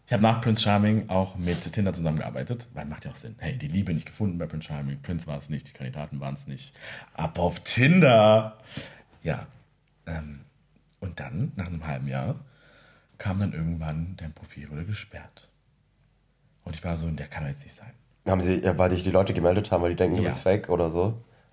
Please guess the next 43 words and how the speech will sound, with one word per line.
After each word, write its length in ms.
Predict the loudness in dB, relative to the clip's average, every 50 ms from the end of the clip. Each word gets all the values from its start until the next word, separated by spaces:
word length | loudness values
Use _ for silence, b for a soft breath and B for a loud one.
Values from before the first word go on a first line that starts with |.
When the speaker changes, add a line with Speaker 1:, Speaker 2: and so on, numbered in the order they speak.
| b _
Speaker 1:
Ja. 300 | -8 -8 -6 -8 -8 -10 -14 -20 _ _ _ _ _
Das 200 | -6 -4 -4 -2
Support-Team 540 | -4 -4 0 2 2 2 2 2 0 0 0
gibt 220 | 0 -2 -4 -4 -2
ja 80 | 0
nicht 220 | 0 0 -2 -4 -8
viel 240 | -8 -6 -6 -4
Info, 600 | -2 -2 -2 -2 -4 -6 -6 -4 -2 -2 -2 -4 -4 -2 2
Speaker 2:
Ja. 360 | 4 4 4 4 2 0 -2 -6
Speaker 1:
aber 140 | -6 -6 -4
die 140 | -2 -2 0
haben 320 | 0 2 2 2 2 2
mir 160 | 0 0 -2
den 220 | -2 -4 -4 -6 -6
Paragraphen 640 | -6 -6 -6 -6 -2 0 0 0 0 0 -2 -2
geschickt. 600 | -2 -2 -2 -2 -2 -4 -6 -6 -8 -14 -16 -16 b b b b b b b b
Da 100 | -2 0
waren 140 | 2 2 2
so 80 | 0 -2
vier 220 | -2 -2 -2 0
Paragraphen 520 | 0 0 0 0 2 2 2 2 0 -2
zu 140 | -4 -2 -2
sehen, 420 | -2 0 0 2 2 0 0 -2 -6 -12 _ _ _ _ _ _ _ _ _ _ _ _ -20 -20 -12
von 200 | -4 -2 0 0
deren 440 | 2 2 0 0 0 0 0 0 2
Datennutzungsbestimmungen 1300 | 2 2 2 2 2 2 2 0 -2 -4 -4 -4 -4 -4 -4 -6 -10 -8 -4 -2 0 0 2 2 2 0
und 100 | 0 0
so. 80 | 0
Und 40 | 0
da 100 | 2 2
war 80 | 2 2
halt 120 | 0 0
auch 120 | -2 0 0
mit 160 | 0 0 0
dabei, 260 | 2 2 4 2 2
wenn 60 | 2
du 80 | 0 -2
zu 100 | -4 -6
oft 120 | -6 -6
gesperrt 440 | -10 -16 -12 -8 -8 -8 -8 -10 -12
oder 220 | -10 -8 -6 -4 -4
gemeldet 380 | -2 -2 -2 -2 -2 -4 -4
wirst. 220 | -6 -6 -8 -10